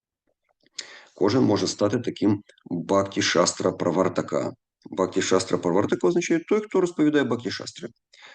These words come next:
той, хто поширює науку Бхакті Шастр. Ми з вами всі, всі або майже всі, ми проходимо Бхакті Шастри, курси Бхакті Шастр. І, е, але ми маємо також бути Бхакті Шастра Правартаками. Навіщо ж ми їх вивчаємо? Для того, щоб,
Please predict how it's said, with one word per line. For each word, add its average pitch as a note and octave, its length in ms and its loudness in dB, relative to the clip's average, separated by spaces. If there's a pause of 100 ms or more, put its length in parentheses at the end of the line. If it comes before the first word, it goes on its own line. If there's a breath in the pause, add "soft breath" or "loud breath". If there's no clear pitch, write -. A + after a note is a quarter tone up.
(100)
той, C3+ 140 6
хто C3+ 140 2
поширює B2 400 6
науку G2 340 6
Бхакті - 300 0
Шастр. - 380 -4 (1200 soft breath)
Ми F2 120 -2
з D#2+ 80 0
вами F2+ 200 6
всі, E2+ 340 0 (520)
всі - 240 0
або F#2 180 0
майже E2+ 320 2
всі, E2 320 -2
ми F2+ 180 2
проходимо E2+ 640 -2
Бхакті - 360 -4
Шастри, G2 380 2
курси - 320 -2
Бхакті - 280 -4
Шастр. - 420 2 (1200 soft breath)
І, E2+ 600 8
е, - 140 -6 (800)
але F2+ 280 8
ми D3+ 120 12
маємо C#3 360 8
також D#3+ 380 0
бути A2 300 2
Бхакті F2 320 0
Шастра G#2 320 -2
Правартаками. A2 600 2
Навіщо F#2+ 340 4
ж G#2 140 2
ми G#2 60 8
їх F2+ 160 4
вивчаємо? F#2 420 2
Для F2 140 0
того, F#2 260 -2
щоб, - 200 0